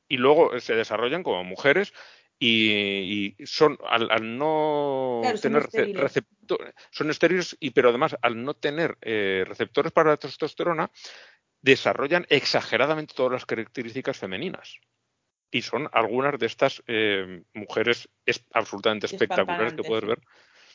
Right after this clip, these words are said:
Speaker 1: Algunas de ellas, mm, es posible, pero no hay, no hay estudios que lo, que lo lleven a-, adelante. O sea, que es, que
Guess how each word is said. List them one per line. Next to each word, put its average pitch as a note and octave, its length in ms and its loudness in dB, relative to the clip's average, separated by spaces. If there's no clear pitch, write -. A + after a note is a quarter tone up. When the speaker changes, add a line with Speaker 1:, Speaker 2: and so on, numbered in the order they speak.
Speaker 1:
Algunas C3 420 2
de B2 120 4
ellas, D#3 340 2
mm, G#2 380 -10
es A#2 100 -4
posible, A#2+ 440 -2
pero G#2+ 180 0
no A#2+ 120 2
hay, C#3 240 4
no C#3+ 120 0
hay D#3+ 100 6
estudios A2 720 -2
que G#2+ 120 -4
lo, G2 460 -4
que A2 80 -2
lo G#2+ 80 2
lleven G2+ 240 0
a-, G2+ 180 0
adelante. F#2 460 0
O - 20 -20
sea, F#2 140 0
que G2 100 -2
es, - 180 -6
que - 380 2